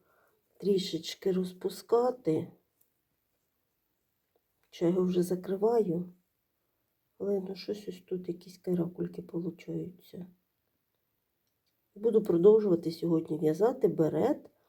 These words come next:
під кодовою назвою Лисичка. Закінчився тиждень з магічним кубиком. І що ж мені принесла доля магічному кубику? Перший процес,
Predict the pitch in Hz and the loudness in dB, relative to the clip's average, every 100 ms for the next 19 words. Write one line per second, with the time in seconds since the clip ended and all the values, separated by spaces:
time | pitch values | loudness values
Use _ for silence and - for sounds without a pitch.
0 | _ _ _ _ - 214 277 302 - 214 | _ _ _ _ -6 0 2 2 4 4
1 | 214 202 185 170 165 185 180 185 185 180 | 6 4 6 6 4 2 0 0 4 4
2 | 220 294 - 196 190 - - 202 196 196 | 2 -2 -2 -4 -4 -10 -4 -2 0 -4
3 | 185 _ _ _ _ _ _ _ _ _ | -12 _ _ _ _ _ _ _ _ _
4 | _ _ 202 269 277 240 220 208 - 196 | _ _ 4 6 8 8 6 0 0 2
5 | 320 311 214 202 190 196 208 - 196 190 | 4 6 4 4 2 2 0 -2 -4 -4
6 | 175 160 - 156 - - - _ 254 311 | -6 -6 -2 -4 -4 -14 -20 _ 8 8
7 | 320 - 262 311 311 240 220 220 247 294 | 6 4 4 6 4 6 8 8 8 8
8 | 302 - _ _ _ _ _ _ _ _ | 2 -6 _ _ _ _ _ _ _ _
9 | _ _ _ - 220 214 214 247 226 220 | _ _ _ -2 6 6 8 10 10 10
10 | 262 277 151 - 190 202 220 202 - 202 | 8 8 4 -2 -2 2 4 2 2 4
11 | 208 202 269 190 160 - - - - - | 4 4 2 2 0 -2 -10 -14 -20 -20
12 | - - - _ - - 196 - - 160 | -18 -18 -20 _ -20 -2 0 0 0 0
13 | - 165 - 311 370 - | 0 0 6 6 4 -2